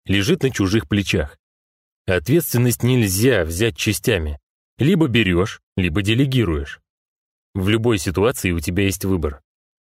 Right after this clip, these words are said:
Ты можешь пойти на поводу у общественного мнения, стать конформистом, не выделяться. Так проявляется бессознательное нежелание оказаться отвергнутым и обречь себя на одиночество.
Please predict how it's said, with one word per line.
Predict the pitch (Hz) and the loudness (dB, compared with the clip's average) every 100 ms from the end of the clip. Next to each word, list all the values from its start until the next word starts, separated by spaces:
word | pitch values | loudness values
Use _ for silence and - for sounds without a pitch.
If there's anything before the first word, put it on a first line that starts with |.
| _ - | _ -2
Ты | 226 | 2
можешь | 220 233 104 80 | 4 4 2 0
пойти | 104 104 143 | -2 0 0
на | 113 | 0
поводу | 92 92 98 123 | 0 0 2 2
у | 101 90 | 2 0
общественного | 85 127 113 98 95 92 | 0 -2 0 0 2 2
мнения, | 98 139 131 123 117 _ _ - | 2 2 2 -2 -4 _ _ -8
стать | - 220 - | 0 0 2
конформистом, | 131 120 104 90 139 147 113 90 78 | 0 0 0 2 2 0 -2 -2 2
не | 165 | 2
выделяться. | 180 131 107 90 123 - 117 - _ _ _ _ _ | 4 2 2 2 0 0 -4 -4 _ _ _ _ _
Так | 214 233 | 0 0
проявляется | - 143 110 107 147 - | 0 2 4 4 4 2
бессознательное | 95 95 - 92 139 - 131 123 110 | -2 0 0 2 0 2 2 2 2
нежелание | 107 90 104 135 151 131 | 2 2 2 2 2 2
оказаться | 113 98 95 127 110 | 0 0 0 0 0
отвергнутым | 104 120 156 95 82 78 71 - _ _ | 0 0 0 0 -2 -2 -4 -8 _ _
и | 107 | 0
обречь | 101 87 147 - | 0 2 0 0
себя | 117 117 127 | 0 0 2
на | 120 | 2
одиночество. | 113 135 120 - 82 78 69 | 2 0 0 -2 -6 -6 -6